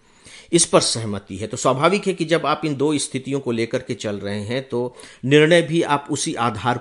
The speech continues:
पर लेंगे। तो पहली बात तो यही है कि वहां से लोगों का पलायन कैसे रोका जाए, वहां जो लोग परेशान हो रहे हैं, भूखमरी की स्थिति आ गई है, उससे कैसे निपटा जाए। फिर ये भी बात होगी कि अफगानिस्तान से कहीं ऐसा ना हो कि ये जो आतंकवाद है ये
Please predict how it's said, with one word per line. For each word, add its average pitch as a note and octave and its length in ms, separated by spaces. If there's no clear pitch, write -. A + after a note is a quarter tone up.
पर G2+ 120
लेंगे। D2+ 360
तो D#3 60
पहली F3+ 300
बात E3+ 240
तो F3 60
यही E3 260
है F3 120
कि F3 220
वहां C3 200
से B2+ 120
लोगों A#2+ 240
का A#2+ 140
पलायन G#2+ 360
कैसे G#2+ 300
रोका A2 280
जाए, A2 260
वहां G2 280
जो G2 100
लोग G2 220
परेशान G2+ 440
हो A2+ 120
रहे A2+ 120
हैं, G#2 80
भूखमरी G2 360
की F#2 140
स्थिति A2+ 340
आ G#2 120
गई A2 180
है, G#2+ 140
उससे F2+ 240
कैसे G#2+ 300
निपटा A2+ 300
जाए। A#2+ 240
फिर C3+ 120
ये C3+ 160
भी D#3 160
बात C#3+ 300
होगी C#3+ 260
कि B2 220
अफगानिस्तान A#2+ 800
से A#2+ 160
कहीं A#2 240
ऐसा A2+ 180
ना A#2 120
हो A#2 60
कि A#2 120
ये A2+ 60
जो G#2+ 140
आतंकवाद G#2+ 680
है A2+ 120
ये G2+ 340